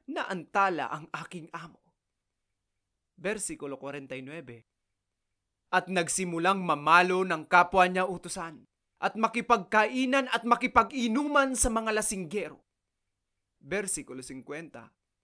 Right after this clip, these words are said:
"Darating ang amo ng bahay na iyon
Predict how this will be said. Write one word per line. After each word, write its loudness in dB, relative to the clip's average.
"Darating 0
ang -10
amo 2
ng -10
bahay 2
na -4
iyon -8